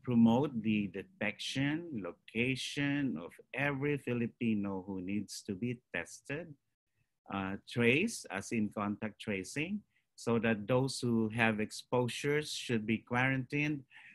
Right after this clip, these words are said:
and those who are sick sh-, will be isolated, taken care of,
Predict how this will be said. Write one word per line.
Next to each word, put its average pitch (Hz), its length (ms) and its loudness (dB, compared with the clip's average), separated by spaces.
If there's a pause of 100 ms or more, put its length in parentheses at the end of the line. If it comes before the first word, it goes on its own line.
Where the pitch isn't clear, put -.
(180)
and 113 200 6
those 123 280 4
who 113 200 2
are 101 160 2
sick - 540 0
sh-, - 200 -12 (100)
will 107 220 -2
be 113 200 0
isolated, 131 960 0 (480)
taken 180 360 2
care 117 340 6
of, 107 280 2